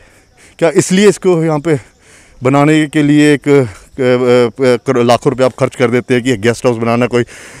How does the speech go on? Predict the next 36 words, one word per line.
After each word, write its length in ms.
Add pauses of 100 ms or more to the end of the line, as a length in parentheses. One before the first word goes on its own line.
(200)
officers 460
आएंगे, 640 (720)
यहाँ 260
के 240
development 640
के 120
लिए, 240
तो 160
वहाँ 260
पे 180
meeting 300
करते 240
होंगे। 160
तो 100
मुझे 260
तो 120
लगता 240
है 60
कि 420
यहाँ 140
पर 100
कोई 160
आया 220
ही 120
नहीं 140
है 140 (400)
अभी 180
तक। 160 (160)
तो 80
ये 160
देखिए, 340 (1500)
तो 200 (1400)
यहाँ 240
पर 240 (340)
चलते 300
हैं 140